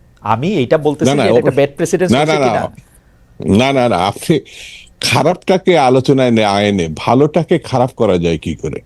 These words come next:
Speaker 2: আপনার প্রশ্নের ধরনটা আমার কাছে মনে হয়েছে এরকম।
Speaker 1: ওকে, ওকে।
Speaker 2: সেই জন্য আমি ধরলাম, আমি এ-, এছাড়া অন্য কিছু না, খালি।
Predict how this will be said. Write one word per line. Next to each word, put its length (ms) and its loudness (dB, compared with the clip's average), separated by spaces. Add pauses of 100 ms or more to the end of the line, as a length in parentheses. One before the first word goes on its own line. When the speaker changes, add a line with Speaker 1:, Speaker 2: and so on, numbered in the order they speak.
(640)
Speaker 2:
আপনার 280 0
প্রশ্নের 420 0
ধরনটা 420 2
আমার 320 2
কাছে 300 -2
মনে 220 2
হয়েছে 220 0
এরকম। 400 -2 (100)
Speaker 1:
ওকে, 240 -4
ওকে। 340 -12
Speaker 2:
সেই 140 2
জন্য 220 4
আমি 360 2
ধরলাম, 460 2
আমি 400 -6
এ-, 200 4
এছাড়া 400 2
অন্য 200 4
কিছু 240 0
না, 120 0
খালি। 240 0